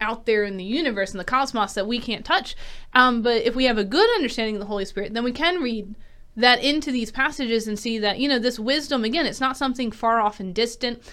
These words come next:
Um, it is transcendent. It is, it is beyond us. This is the cool thing about our God, right?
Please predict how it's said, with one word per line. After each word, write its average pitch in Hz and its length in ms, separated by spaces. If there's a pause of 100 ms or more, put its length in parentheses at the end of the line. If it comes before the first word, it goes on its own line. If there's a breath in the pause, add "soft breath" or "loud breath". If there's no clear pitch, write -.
(280 loud breath)
Um, 240 160
it 247 80
is 349 200
transcendent. 269 720
It 208 120
is, 196 140 (100)
it 294 160
is 320 200
beyond 196 480
us. 285 160 (240 loud breath)
This 466 140
is 381 100
the 262 80
cool 269 180
thing 233 200
about 202 200
our 180 100
God, 185 240
right? 214 260